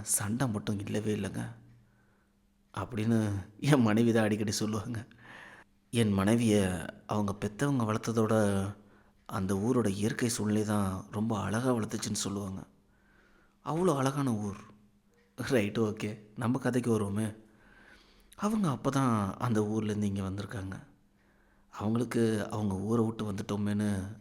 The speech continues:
ஒரு கவலை, இனிமே இந்த ஊர்ல தான் வாழ போறோமான்னு இன்னொரு கவலை வேற. அதோட அவங்க கவலையே மொத்த ரூபமா உட்காந்துருக்காங்க. நான் பக்கத்துல போய் உட்காந்து என்னாச்சு ஏதுன்னு கேட்டா, "ஒண்ணும் இல்ல, ஹோம் சிக்குன்னு சொன்னாங்க."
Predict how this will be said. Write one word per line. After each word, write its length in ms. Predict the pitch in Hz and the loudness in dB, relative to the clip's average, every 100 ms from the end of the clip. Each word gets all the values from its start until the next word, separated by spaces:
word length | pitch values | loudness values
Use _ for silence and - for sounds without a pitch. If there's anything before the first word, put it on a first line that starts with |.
| - 127 | -16 -8
ஒரு 200 | 135 127 | -6 -4
கவலை, 400 | 95 95 92 - - _ - _ - - _ - | -4 -6 -8 -12 -18 _ -20 _ -20 -20 _ -6
இனிமே 280 | 107 104 107 | 0 2 2
இந்த 200 | 101 110 | 2 0
ஊர்ல 240 | 110 117 113 | 0 0 0
தான் 220 | 117 107 | 0 -2
வாழ 140 | 104 113 | -2 -2
போறோமான்னு 540 | 110 110 104 107 110 107 98 160 165 | -2 -2 0 0 0 0 -2 0 4
இன்னொரு 380 | 175 131 139 123 | 6 6 6 4
கவலை 340 | 110 107 104 | 2 0 -2
வேற. 200 | 104 107 107 - - - - - - - - - - 143 | -4 -4 -8 -12 -20 -20 -20 -18 -20 -20 -20 -20 -14 -6
அதோட 400 | 156 165 127 127 117 101 98 - | 0 2 2 2 2 2 -2 -6
அவங்க 260 | 107 104 104 | -4 -4 -4
கவலையே 440 | 110 104 110 113 113 | -6 -4 -2 -2 -2
மொத்த 360 | 101 - 101 | -4 -2 0
ரூபமா 420 | 107 110 110 107 | 0 0 0 0
உட்காந்துருக்காங்க. 680 | 101 104 104 101 101 104 110 - - _ _ _ _ _ _ _ _ | 0 -2 -4 -4 -4 -6 -8 -12 -18 _ _ _ _ _ _ _ _
நான் 200 | 120 117 | -2 0
பக்கத்துல 360 | 107 110 107 98 | -2 -2 -2 -4
போய் 220 | 101 98 | -4 -6
உட்காந்து 300 | - 98 95 | -6 -6 -4
என்னாச்சு 540 | 101 98 98 95 - 113 98 | -2 -2 -2 -4 -8 -10 -6
ஏதுன்னு 320 | 101 98 98 95 | -4 -2 -4 -6
கேட்டா, 320 | 113 117 117 110 - - _ _ - | -8 -8 -8 -10 -18 -20 _ _ -12
"ஒண்ணும் 340 | 101 92 98 | -8 -6 -4
இல்ல, 140 | 113 113 - | -6 -8 -10
ஹோம் 280 | 113 113 | -8 -6
சிக்குன்னு 400 | - - - 120 | -6 -8 -10 -8
சொன்னாங்க." 380 | - 98 90 85 | -8 -8 -10 -12